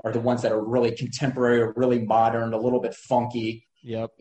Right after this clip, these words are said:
Speaker 1: Those are the type of industrial buildings that we don't want, ones that are built specifically for a user that is kind of in a niche industry.
Speaker 2: Mm-hmm.
Speaker 1: So if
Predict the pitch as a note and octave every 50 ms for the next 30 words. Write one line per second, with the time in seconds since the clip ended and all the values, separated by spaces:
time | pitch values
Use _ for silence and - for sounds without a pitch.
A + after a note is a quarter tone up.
0 | _ _ _ - C#3 C3+ D3+ D3+ D3+ D#3 C3+ C3+ C3+ - - C3 B2+ B2 - A#2+
1 | G#2 A2 A2+ G#2+ G2+ A#2 A2+ A2+ - - A#2+ G#2 G#2 A2+ A2 G#2+ G#2 - - A2+
2 | G#2+ A#2+ A#2+ A#2 - - A#2+ A#2 A#2 A#2 G#2 G#2 A2 A2+ A2+ G#2 G2 G2 A2+ B2+
3 | C3 B2+ B2+ C3 C3 A#2+ - B2 B2 B2 B2+ - - - - A#2 - C3+ B2+ -
4 | C#3 - A#2+ A2 - - - B2 A#2+ A#2+ A#2 A2 G#2 G#2+ G#2 A2 A#2+ B2 C3 A#2+
5 | A2+ A2 G2+ G2+ G2 - - A2 G#2+ G#2 G#2 - - - B2 A2+ - - - -
6 | C3 B2 G#2+ A2 G#2+ - C3+ B2 A#2 A2 G#2+ A2 A#2 B2 B2 - - - B2+ A2+
7 | A2+ A2 G#2+ - - G2+ F2 D2+ - _ _ _ _ _ _ _ A2 A2 G#2+ A2
8 | G#2+ G2 G#2+ A#2+ B2+ C3 C#3 C#3+ C#3 _ _ _ _ _ - - - - B2 A#2
9 | A2+ A2 G#2+ G#2+ - B2+